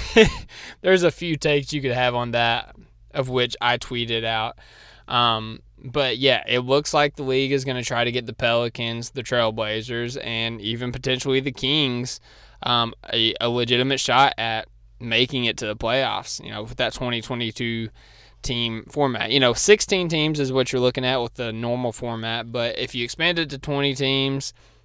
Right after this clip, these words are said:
you know, you could do just the Western Conference. You can, you could have a play-in tournament between the, the Trailblazers, the Kings, uh, the Spurs, and the Pelicans. That's one way to do it. If you're doing twenty-two, then, you know, maybe you're thinking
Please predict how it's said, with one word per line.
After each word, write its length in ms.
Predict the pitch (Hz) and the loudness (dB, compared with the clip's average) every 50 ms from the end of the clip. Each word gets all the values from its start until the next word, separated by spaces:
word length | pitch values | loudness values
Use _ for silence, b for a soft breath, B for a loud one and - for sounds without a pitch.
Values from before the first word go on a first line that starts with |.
| b | b
you 100 | - 123 | -8 -4
know, 80 | 120 120 | -2 0
you 140 | 123 135 - | 0 0 0
could 120 | 160 147 | -2 2
do 160 | 143 160 214 | 2 2 2
just 220 | 214 180 135 - - | 4 2 0 0 0
the 80 | 127 | -6
Western 360 | 113 110 110 110 - - 113 - | -4 -4 -4 -6 -6 -12 -12 -10
Conference. 440 | - 110 107 107 110 110 107 - | -10 -10 -10 -10 -12 -14 -12 -8
You 120 | 117 120 117 | -8 -6 -4
can, 300 | - 123 120 117 120 - - | -4 -4 -4 -6 -8 -12 -12
you 160 | - 123 123 | -10 -10 -4
could 120 | 123 131 123 | -2 0 0
have 120 | 120 117 | 0 0
a 60 | 117 | -2
play-in 260 | - 131 123 127 123 | -2 -2 -2 -2 -2
tournament 320 | 127 123 123 127 127 123 123 | -4 -4 -4 -4 -6 -8 -10
between 320 | - - - 127 123 123 | -12 -14 -8 -8 -6 -6
the, 100 | 120 120 120 - _ - - | -6 -8 -12 -16 _ -20 -18
the 320 | - 123 120 113 110 110 | -8 -4 -2 -2 -2 -2
Trailblazers, 760 | - - 139 131 135 135 139 135 135 139 135 143 147 156 156 151 | -2 0 2 2 4 6 6 6 6 6 4 2 -2 -2 -2 -6
the 100 | 123 120 | -6 -4
Kings, 580 | - 127 123 123 127 131 139 147 160 - - B B B B B B B B | -2 -2 -2 0 -2 -2 -4 -4 -6 -8 -10 B B B B B B B B
uh, 160 | 120 120 120 | -2 -2 0
the 120 | 117 123 | 0 -2
Spurs, 500 | - - - - 123 123 127 127 127 123 | -4 -6 -4 -2 0 2 2 2 2 0
and 100 | 135 127 | -2 -4
the 60 | 127 123 | -6 0
Pelicans. 680 | - 175 196 185 151 131 - 120 104 - - - - - _ _ _ _ _ _ _ _ _ _ _ _ _ _ _ _ _ | 4 6 6 6 6 2 -2 -10 -14 -12 -14 -14 -16 -16 _ _ _ _ _ _ _ _ _ _ _ _ _ _ _ _ _
That's 200 | 147 139 - - | -2 -2 2 2
one 160 | 131 127 127 | 2 2 4
way 100 | 127 123 | 4 2
to 80 | 123 127 | 4 4
do 160 | 160 175 165 | 6 6 6
it. 60 | 135 | 6
If 100 | 120 - | 4 2
you're 80 | 131 131 | 0 2
doing 220 | 160 190 196 180 | 4 4 4 4
twenty-two, 640 | - 190 180 170 156 143 - - 175 175 165 151 135 | 2 0 0 0 -2 -2 0 2 4 4 4 4 2
then, 240 | 131 127 123 123 123 | 0 -2 -2 -2 -2
you 100 | 123 123 | -2 0
know, 220 | 120 120 120 - | 0 0 0 -2
maybe 400 | - 123 123 123 127 135 139 139 | -4 -4 2 4 4 4 4 2
you're 220 | 139 131 131 127 120 | -2 -2 -2 -2 -2
thinking 760 | - - 127 131 131 120 - 120 120 123 120 117 123 - | -2 -2 0 0 0 -2 -4 -6 -4 -4 -6 -8 -10 -12